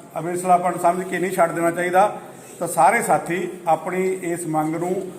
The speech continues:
ਕਾਇਮ ਰੱਖੋ, ਇਸ ਦੇ ਉੱਤੇ ਕਾਇਮ ਰਹੋ, ਤੇ ਸਾਰੀਆਂ ਜਥੇਬੰਦੀਆਂ, ਸਾਰੇ ਸਾਥੀ, ਸਾਰੇ ਕਰਮਚਾਰੀ ਸਾਥੀ ਤੁਹਾਡਾ ਸਾਥ ਦੇਣ ਲਈ ਹਰ ਸਮੇਂ ਤਿਆਰ ਬਰ ਤਿਆਰ ਹਨ। ਇਸ ਲਈ ਮੈਂ ਅਪੀਲ ਕਰਦਾ ਕਿ ਆਪਣੀ ਇਸ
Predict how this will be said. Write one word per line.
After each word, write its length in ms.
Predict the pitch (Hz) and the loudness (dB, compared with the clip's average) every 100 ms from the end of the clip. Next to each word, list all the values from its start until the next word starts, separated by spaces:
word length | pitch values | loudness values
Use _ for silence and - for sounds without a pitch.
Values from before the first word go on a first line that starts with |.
| 160 160 165 | -12 -10 0
ਕਾਇਮ 260 | 160 170 | 2 4
ਰੱਖੋ, 480 | 180 175 190 208 - | 2 0 2 0 0
ਇਸ 120 | 165 160 | -6 -6
ਦੇ 100 | 180 | -4
ਉੱਤੇ 200 | 180 175 | -4 -4
ਕਾਇਮ 320 | 170 165 170 | -2 0 0
ਰਹੋ, 360 | 175 202 196 - - - - | 0 0 -2 -10 -16 -14 -4
ਤੇ 160 | 185 | -2
ਸਾਰੀਆਂ 460 | 185 165 151 160 185 | -2 2 4 4 2
ਜਥੇਬੰਦੀਆਂ, 720 | 180 175 180 165 156 160 170 - - - - - | 0 -2 -2 -2 0 2 2 2 -6 -14 -18 0
ਸਾਰੇ 260 | 151 170 185 | 4 4 4
ਸਾਥੀ, 400 | 180 160 180 190 | 0 -2 -4 -2
ਸਾਰੇ 280 | 175 170 | 2 2
ਕਰਮਚਾਰੀ 520 | 180 175 165 160 165 160 | 2 0 -2 -2 -4 -4
ਸਾਥੀ 280 | 165 151 170 | -4 -4 -6
ਤੁਹਾਡਾ 520 | 170 175 139 156 160 - - - | -2 -2 2 0 -2 -10 -12 2
ਸਾਥ 240 | 156 156 | 4 4
ਦੇਣ 160 | 147 156 | 2 -2
ਲਈ 100 | 165 | 0
ਹਰ 180 | 160 165 | 0 0
ਸਮੇਂ 320 | 151 156 180 - - - | -2 -4 -4 -10 -14 -6
ਤਿਆਰ 220 | - 165 165 | 4 6 6
ਬਰ 80 | |
ਤਿਆਰ 240 | 160 - 143 | 2 0 0
ਹਨ। 200 | 143 131 - - - - - - | -2 -8 -10 -18 -20 -20 -20 -14
ਇਸ 180 | 180 180 | -8 -6
ਲਈ 220 | 185 185 | -2 0
ਮੈਂ 180 | 180 175 | 2 2
ਅਪੀਲ 240 | 170 180 180 | 2 -2 -2
ਕਰਦਾ 300 | 170 151 165 | -2 0 -4
ਕਿ 140 | 165 | -4
ਆਪਣੀ 400 | 156 165 165 156 160 156 - - | -6 -4 -4 -4 -8 -16 -18 -10
ਇਸ 260 | 160 165 | -4 -2